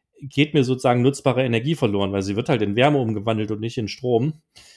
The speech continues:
Und das ist schon mal, äh, an sich keine gute Geschichte. Das gehört mit dazu. Ähm, aber, ne, je lauter, je mehr Wärme da entsteht, desto mehr Verluste habe ich halt auch. Deswegen, ähm,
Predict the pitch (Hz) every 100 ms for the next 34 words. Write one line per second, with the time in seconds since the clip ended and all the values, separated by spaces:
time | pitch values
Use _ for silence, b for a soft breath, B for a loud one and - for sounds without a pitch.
0 | b _ 113 110 113 123 131 - 120 117
1 | 113 113 127 117 120 123 - 120 113 120
2 | - - 123 107 117 127 110 107 151 160
3 | 175 170 135 - _ _ _ _ _ -
4 | 117 92 127 147 135 - 101 - - 165
5 | 202 B B B - 123 120 123 117 117
6 | 117 131 127 151 117 110 104 120 135 117
7 | 117 113 110 107 104 107 107 110 101 -
8 | 107 104 - 104 107 - 101 110 - 98
9 | 98 101 92 87 85 - 127 135 123 123
10 | 123 B B B B B B - 120 117
11 | 117 113 113